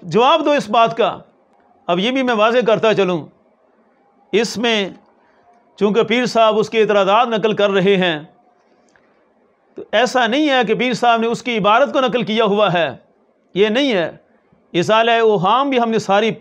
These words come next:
देख ली है, उसमें कहीं भी बेआईन ही ये इबारत, ये पहरा नहीं है जो पीर साहब ने नकल फरमाया, बल्कि किस्सा ये है कि पीर साहब खुद इस चीज़ को बयान करते थे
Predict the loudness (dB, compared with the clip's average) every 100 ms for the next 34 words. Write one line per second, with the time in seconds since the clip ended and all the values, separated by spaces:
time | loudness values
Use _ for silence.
0 | -4 0 0 -2 -2 2 2 0 -6 _
1 | _ _ _ -4 -2 -2 -2 -2 0 0
2 | 2 0 0 0 0 2 0 0 -2 0
3 | -2 0 0 0 -2 -2 -2 0 0 0
4 | 0 -2 0 0 0 -4 _ _ _ _
5 | _ _ _ -6 -2 0 0 0 0 -2
6 | -2 -2 0 0 0 -2 -8 _ _ _
7 | _ _ _ _ _ _ _ _ _ -2
8 | 0 0 0 -2 0 0 2 2 2 2
9 | 0 -2 0 -2 0 -2 -2 -2 -2 0
10 | -2 -4 -4 -2 -2 0 0 2 0 0
11 | -2 0 0 0 0 0